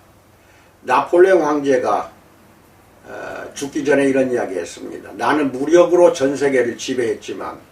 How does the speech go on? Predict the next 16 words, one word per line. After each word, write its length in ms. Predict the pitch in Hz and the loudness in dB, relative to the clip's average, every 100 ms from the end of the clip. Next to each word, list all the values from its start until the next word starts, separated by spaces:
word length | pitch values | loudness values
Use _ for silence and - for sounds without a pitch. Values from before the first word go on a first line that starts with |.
| _ _ _ _ _ | _ _ _ _ _
기독교인들은 960 | - 139 165 160 147 139 117 120 139 - _ _ _ _ _ _ | -8 0 0 2 0 0 -2 -2 -2 -6 _ _ _ _ _ _
힘 340 | - - 202 | -14 -10 -8
하나 640 | - - - - - 254 | -8 -12 -14 -12 -6 -4
들이지 320 | - 170 151 147 | -4 -4 -4 -4
않고 280 | 127 - | -6 -8
무력이 560 | 104 120 143 160 147 139 | -12 -8 -2 0 2 0
아닌 460 | - 135 170 139 - _ _ _ _ _ _ _ | 0 2 2 0 -6 _ _ _ _ _ _ _
어떻게 460 | - 160 165 165 143 | -6 -2 -2 0 0
해서 240 | 127 120 | 0 -2
이렇게 380 | 117 107 107 - - _ _ _ _ _ _ - 98 | -6 -6 -8 -8 -12 _ _ _ _ _ _ -12 -6
말씀으로 640 | 151 131 - 127 113 104 | -4 -4 -4 -4 -4 -6
전 200 | - 127 123 | -4 -4 -4
세계를 600 | 139 135 123 139 160 - - _ _ _ | -4 0 2 2 -2 -6 -20 _ _ _
휘어잡는지 760 | - 220 214 - - 135 123 107 | -6 2 2 2 0 0 0 -4
모르겠다." 800 | 107 110 104 95 - 98 - - _ _ _ _ - | -4 -4 -6 -8 -6 -6 -6 -20 _ _ _ _ -8
하고, 460 | 120 127 147 - | -4 0 0 -2